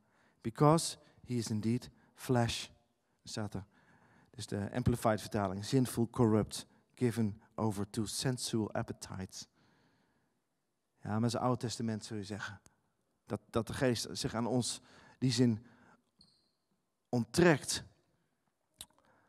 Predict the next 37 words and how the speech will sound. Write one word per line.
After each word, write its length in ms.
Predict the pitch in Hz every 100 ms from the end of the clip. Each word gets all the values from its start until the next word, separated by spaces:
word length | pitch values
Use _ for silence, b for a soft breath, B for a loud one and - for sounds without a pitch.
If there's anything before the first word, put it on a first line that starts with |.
| -
Maar 140 | 143
in 100 | 151
Romeinen 400 | 147 143 175 190
staat, 220 | - 143
betekent 380 | - - 196 190
dat 120 | 156
dat 160 | 151 143
we 60 | 147
nu 160 | 143
doen 160 | 143 127
blijven 400 | 147 214 240 190
zondigen 360 | 156 147 -
om 100 | 147
de 80 | 135
genade 420 | 123 147 190 196
te 120 | - 143
laten 300 | 135 123 113
toenemen? 600 | 202 147 123 143 202 B B B
In 100 | 156
geen 280 | - 254 226
geval. 600 | 170 - 214 139 113 B B B
Hoe 180 | 165 180
zouden 360 | 190 220 220
wij 340 | 190 196 254 247 B B
die, 260 | 156 185 - - _ -
wij 400 | 120 143 190 226
die 140 | 156
dood 320 | 151 180 220
zijn 200 | 202 196
voor 180 | - 170
de 80 | 139
zonde, 400 | 120 175 208 202 B -
nog 200 | 165 156
een 100 | 131
zonde 340 | 175 208 185
kunnen 320 | - 151 143
leven? 460 | 151 175 156 135